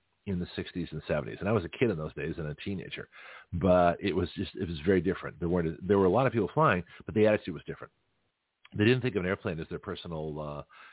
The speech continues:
you know, playroom where they could do whatever they wanted. They didn't scream and yell at other people. You know, they didn't fight. They didn't, I mean, it was very civil. I mean, airplanes were incredibly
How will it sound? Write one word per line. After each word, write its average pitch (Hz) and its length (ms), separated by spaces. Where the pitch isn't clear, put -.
you 95 80
know, 78 140
playroom 92 420
where 76 100
they 73 140
could 82 120
do 85 120
whatever 78 180
they 73 80
wanted. 73 380
They 90 80
didn't 85 320
scream 87 220
and 80 60
yell 80 180
at 87 60
other 85 140
people. 85 400
You 80 100
know, 78 60
they 76 140
didn't 76 260
fight. 87 320
They 80 100
didn't, 82 300
I 85 60
mean, 90 120
it - 20
was 78 100
very 104 300
civil. 87 240
I 71 40
mean, 76 80
airplanes 85 320
were 71 80
incredibly 95 340